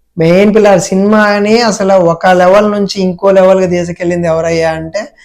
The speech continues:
మన one and only తమన్ గారు. అసలు ఆ ఏమన్నా కొట్టిండు అసలు బీజిఎం. బా చంపి పడనొకిండు అబ్బా. అసలు ఇక ఎవడన్నా పోయినా రెస్పాన్సిబిలిటీ నాకు అర్థం కా-, ఆ రకంగా కొట్టిండు. ఆ సీన్స్‌కి ఆ బీజిఎం పడ్డప్పుడు ఎవడన్నా పోతే అసలు ఏంది సిచ్యువేషన్?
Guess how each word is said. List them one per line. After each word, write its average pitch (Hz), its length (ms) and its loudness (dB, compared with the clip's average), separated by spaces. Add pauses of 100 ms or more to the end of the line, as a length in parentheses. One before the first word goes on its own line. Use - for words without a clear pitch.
(400)
మన 160 160 0
one 165 300 0
and 180 200 0
only 180 340 2 (500)
తమన్ 170 360 0
గారు. 165 380 0 (520)
అసలు 170 280 0
ఆ 175 100 4
ఏమన్నా 185 600 2
కొట్టిండు 180 400 -2
అసలు 165 240 -2
బీజిఎం. 160 580 -4 (960)
బా 170 100 2
చంపి 190 420 -2
పడనొకిండు 220 520 4
అబ్బా. 190 260 2 (500)
అసలు 202 220 0
ఇక 202 140 4
ఎవడన్నా 202 560 4
పోయినా 226 520 2
రెస్పాన్సిబిలిటీ 226 760 2
నాకు 208 220 0
అర్థం 196 200 -2
కా-, 185 400 0
ఆ 175 240 0
రకంగా 214 240 -4
కొట్టిండు. 196 320 -6
ఆ 156 180 0
సీన్స్‌కి 214 580 -6
ఆ 214 120 0
బీజిఎం 196 480 -4
పడ్డప్పుడు 185 500 -4
ఎవడన్నా 185 380 -4
పోతే 202 440 -4
అసలు 196 160 -2
ఏంది 190 320 0
సిచ్యువేషన్? 190 640 -6